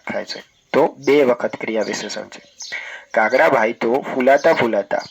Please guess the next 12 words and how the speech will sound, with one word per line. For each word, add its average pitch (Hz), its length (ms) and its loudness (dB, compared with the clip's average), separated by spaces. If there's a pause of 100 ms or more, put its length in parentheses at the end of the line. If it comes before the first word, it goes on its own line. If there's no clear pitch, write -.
પાછા 120 300 2
વડલા 110 360 0
પર 113 280 0 (160)
ચડ્યા." 120 280 2 (220)
તો 139 260 2 (160)
ફૂલાતા 151 360 4
ફૂલાતા. 101 460 -2 (1080)
ત્યારબાદ 143 440 4 (120)
પ્રશ્નો 123 360 2
છે, 110 380 -4
નીચેના 147 440 2
વાક્યોમાં 117 560 0